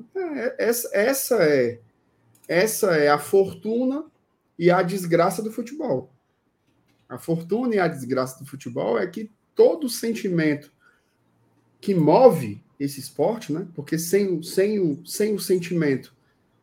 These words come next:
seria só uma ruma de gente correndo atrás de uma bola. O que faz isso ser fascinante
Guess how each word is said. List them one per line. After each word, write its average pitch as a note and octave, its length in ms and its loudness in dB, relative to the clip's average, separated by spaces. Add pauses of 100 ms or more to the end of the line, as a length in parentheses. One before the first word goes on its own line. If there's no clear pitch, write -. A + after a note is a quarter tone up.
(120)
seria E3 400 4
só F3 200 2
uma E3+ 140 0
ruma A3+ 240 -2
de G3+ 140 -4
gente E3 260 0
correndo D#3+ 260 -2
atrás D3 240 -4
de C#3+ 60 -2
uma C#3 80 -2
bola. D3+ 460 -4 (120)
O C3+ 120 -12
que - 120 -12
faz D#3+ 380 0
isso - 260 -10
ser D#3 100 -4
fascinante C#3 680 -4